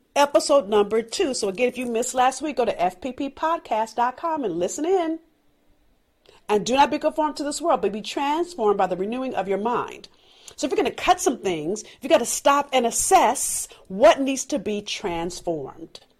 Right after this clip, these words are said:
God is a transformer. So if God's a transformer, then, uh, hello, he's always cutting something. If, if, if God created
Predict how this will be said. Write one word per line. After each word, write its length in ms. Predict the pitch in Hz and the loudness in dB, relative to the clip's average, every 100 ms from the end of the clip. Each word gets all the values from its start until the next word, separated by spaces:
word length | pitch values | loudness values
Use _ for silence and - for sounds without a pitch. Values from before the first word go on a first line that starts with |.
| - | 0
God 200 | 220 392 | 2 2
is 80 | 339 | 0
a 40 | |
transformer. 720 | 339 311 277 311 339 - 185 _ _ _ _ _ _ - | -2 -6 -6 -8 -8 -10 -14 _ _ _ _ _ _ -6
So 180 | - 269 | 0 2
if 140 | 220 | 4
God's 300 | 240 320 403 | 4 4 4
a 40 | 277 | 0
transformer, 500 | 285 240 220 208 214 | -4 -2 -2 -2 0
then, 160 | 226 226 | -2 2
uh, 240 | 214 214 | 2 2
hello, 500 | 214 240 262 277 240 | 0 0 4 4 4
he's 200 | 254 269 | 2 -2
always 280 | 254 - - | -2 -2 -2
cutting 240 | 269 180 | -4 -4
something. 460 | 170 233 247 - 185 _ _ _ - - | -4 -4 -4 -12 -14 _ _ _ -20 -2
If, 160 | 254 254 | 0 4
if, 180 | 254 247 - | 2 2 0
if 180 | 233 | 2
God 260 | 190 294 349 | 4 4 4
created 320 | 359 285 233 | 0 0 -2